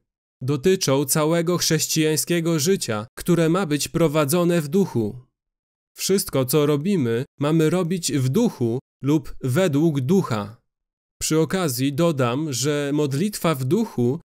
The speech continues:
nie odnosi się do modlitwy językami, w języku niebiańskim. Chciałbym to tutaj zaznaczyć, ponieważ niektórzy tak myślą. Powód, dla którego tak nie uważam, znajduje się w Efezjan sześć osiemnaście,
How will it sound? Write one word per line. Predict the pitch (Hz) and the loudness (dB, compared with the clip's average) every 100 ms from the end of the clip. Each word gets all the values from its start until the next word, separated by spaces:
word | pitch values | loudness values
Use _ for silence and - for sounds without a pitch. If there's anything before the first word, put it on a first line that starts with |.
| - | -2
nie | 165 | 0
odnosi | 180 151 202 214 139 | 2 0 0 2 2
się | 131 151 | 2 0
do | 143 151 | 2 2
modlitwy | 156 143 165 175 - 165 | 2 0 -2 -2 -2 0
językami, | 160 165 135 156 - 185 123 104 117 _ - | 2 2 2 -2 -2 -2 -2 -4 -8 _ -2
w | |
języku | 151 143 170 170 | 0 2 0 2
niebiańskim. | 165 160 160 170 127 - 117 101 120 _ _ _ | 2 2 2 2 0 -2 -4 -6 -10 _ _ _
Chciałbym | - - 165 160 160 | -12 0 0 2 0
to | 160 | 0
tutaj | 156 170 160 | 0 0 0
zaznaczyć, | 147 160 143 190 175 135 123 | 0 0 0 -2 0 -2 -2
ponieważ | 143 147 143 156 - | -2 -2 0 -2 0
niektórzy | 160 143 170 165 165 | -2 0 0 0 0
tak | 165 165 | -2 0
myślą. | 180 165 113 101 107 - _ _ _ _ | 0 0 -2 -6 -8 -16 _ _ _ _
Powód, | - 208 131 143 156 | -2 0 0 -2 -2
dla | 143 151 | -2 -2
którego | - 156 160 160 | 0 0 2 0
tak | 160 156 165 | 0 -2 0
nie | 160 | 2
uważam, | 160 143 185 170 120 113 147 | 2 0 -2 0 0 -2 -2
znajduje | 127 151 151 170 165 | 0 0 2 2 2
się | - 160 | 0 0
w | 135 - | -2 -2
Efezjan | 151 185 180 165 165 | -2 0 0 0 0
sześć | 156 175 175 - | 0 0 0 -2
osiemnaście, | - 165 170 165 196 143 - 110 104 | 0 0 2 2 0 -2 -2 -4 -6